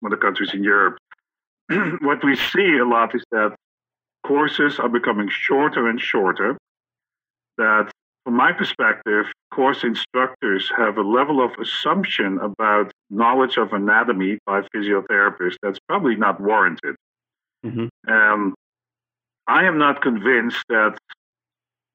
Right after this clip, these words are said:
Speaker 1: all, all course programs really spent enough time in looking at what is the actual anatomy look like.
Speaker 2: Sure.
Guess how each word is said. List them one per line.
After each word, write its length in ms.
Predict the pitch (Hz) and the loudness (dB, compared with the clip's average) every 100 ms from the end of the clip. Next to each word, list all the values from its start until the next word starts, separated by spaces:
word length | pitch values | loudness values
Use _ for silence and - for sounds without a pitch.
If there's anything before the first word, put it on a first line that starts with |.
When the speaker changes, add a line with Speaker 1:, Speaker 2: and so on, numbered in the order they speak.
| _ _ _ _ _ _ - | _ _ _ _ _ _ -8
Speaker 1:
all, 540 | 117 120 120 120 117 - | -4 0 2 4 2 0
all 240 | 147 151 147 - | 0 2 0 -2
course 300 | 135 123 - - | 0 2 -2 -2
programs 560 | 110 107 107 104 107 - | -2 2 2 2 -2 -2
really 340 | 127 147 147 | 0 2 0
spent 360 | - - 113 110 | -4 -2 -2 0
enough 400 | 110 107 120 - _ | -2 2 0 -2 _
time 320 | 107 104 101 92 | -2 0 0 -2
in 200 | 98 98 | -2 0
looking 360 | 117 117 110 | 0 0 0
at 200 | 101 92 - _ 98 | 0 0 -4 _ -6
what 300 | 104 110 120 | -2 0 0
is 140 | 110 - | -2 -2
the 100 | 104 | 0
actual 400 | 104 - 92 98 | 0 -2 -2 -2
anatomy 480 | 95 92 95 95 | 0 0 0 -4
look 220 | 92 104 - | 0 -2 -2
like. 220 | 90 69 - _ _ _ _ _ | -4 -4 -8 _ _ _ _ _
Speaker 2:
Sure. 160 | 123 | -10